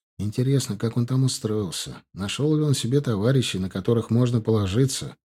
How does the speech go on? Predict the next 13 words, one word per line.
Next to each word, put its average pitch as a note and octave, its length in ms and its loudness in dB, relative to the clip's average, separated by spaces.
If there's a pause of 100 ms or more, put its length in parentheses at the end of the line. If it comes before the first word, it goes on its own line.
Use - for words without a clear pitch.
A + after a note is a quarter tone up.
(400)
Брат G3+ 320 0
у G3+ 40 0
меня F#3+ 240 6
и - 20 4
сам G3 280 4
не G2+ 80 2
промах, D#2 540 -6
но A#2 180 2
один C#3 260 4
в - 80 -10
поле D3 240 4
не C#3 100 6
воин. C#3 420 2